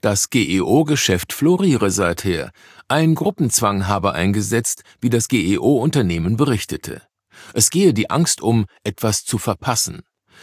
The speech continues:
Niemand könne es sich leisten, darauf zu verzichten. Schließlich könnte die Konkurrenz den G-E-O-Dienst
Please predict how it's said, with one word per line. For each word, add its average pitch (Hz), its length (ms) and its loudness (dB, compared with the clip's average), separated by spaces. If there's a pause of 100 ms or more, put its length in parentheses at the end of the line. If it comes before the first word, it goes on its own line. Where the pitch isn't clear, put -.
(140)
Niemand 135 500 4
könne 117 280 2
es 98 100 -2
sich 95 180 -4
leisten, 110 460 0
darauf 92 300 -2
zu 131 120 -2
verzichten. - 760 -6 (440)
Schließlich 131 520 2
könnte 110 260 0
die 104 100 -4
Konkurrenz 113 640 0
den 98 220 0
G-E-O-Dienst 104 920 0